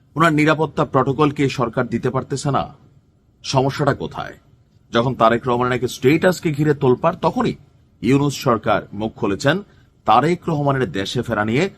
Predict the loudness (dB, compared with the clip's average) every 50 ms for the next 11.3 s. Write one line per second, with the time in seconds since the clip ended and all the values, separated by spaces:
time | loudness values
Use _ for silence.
0 | -16 -20 _ _ _ -12 -4 0 0 0 0 0 -4 -4 -2 0 -2 -2 -4 -6
1 | -8 -8 -8 -8 -8 -8 -12 -12 -4 -2 0 2 2 2 2 -2 -8 _ _ _
2 | _ -2 0 0 0 0 0 2 2 0 0 0 2 2 2 2 0 -2 -2 -6
3 | -6 -2 -2 -4 -2 0 0 0 2 2 0 -2 -2 -6 -14 -20 _ _ _ _
4 | _ -4 -2 0 0 -2 -2 0 4 4 4 4 4 2 0 0 2 0 0 0
5 | 2 2 2 2 0 -2 -4 -12 _ _ _ _ _ _ 0 2 2 2 0 0
6 | 2 2 4 4 2 2 2 2 0 2 2 0 0 -2 -6 -8 -6 -4 -4 -4
7 | -6 -8 -14 _ _ _ _ _ _ _ _ -20 -20 _ _ _ _ 2 4 4
8 | 2 2 4 4 6 6 4 2 -2 -2 -2 0 0 0 2 2 2 2 2 0
9 | 0 -2 -4 0 2 2 2 2 0 -2 -8 _ _ -2 0 0 2 0 0 -2
10 | -2 -2 -2 -2 -4 -6 -4 2 2 4 4 4 2 0 0 0 -2 -4 -4 -6
11 | -6 -6 -4 -4 -6